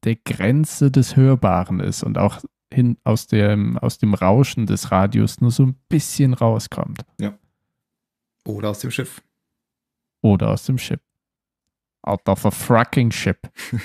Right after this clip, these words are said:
Speaker 2: <laughs> Was ich noch schön fand, war genau Silix, weil die nämlich, ähm, nachdem sie ja jetzt zur Pilotin gemacht wurde, jetzt immer mal wieder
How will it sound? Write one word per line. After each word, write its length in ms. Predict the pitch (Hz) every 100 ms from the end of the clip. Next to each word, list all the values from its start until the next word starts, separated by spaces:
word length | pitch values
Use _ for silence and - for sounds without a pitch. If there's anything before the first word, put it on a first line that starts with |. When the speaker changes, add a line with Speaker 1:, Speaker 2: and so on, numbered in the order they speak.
| 139
Speaker 2:
<laughs> 500 | 127 _ - - -
Was 200 | 120 190
ich 80 | 196
noch 100 | -
schön 220 | 175 175
fand, 240 | 175 165
war 220 | 143 131 131
genau 300 | 120 113 110
Silix, 520 | 117 165 190 - -
weil 160 | 127
die 100 | 127 127
nämlich, 440 | 123 123 - 202
ähm, 320 | 123 120 127
nachdem 400 | 120 110 120 127
sie 120 | 131 135
ja 60 |
jetzt 240 | 123 120 -
zur 100 | 117
Pilotin 520 | 117 110 110 160 147
gemacht 360 | 143 131 135 143
wurde, 200 | 139 131
jetzt 240 | 120 -
immer 220 | 131 156
mal 300 | 151 127 127
wieder 460 | 123 143 151 165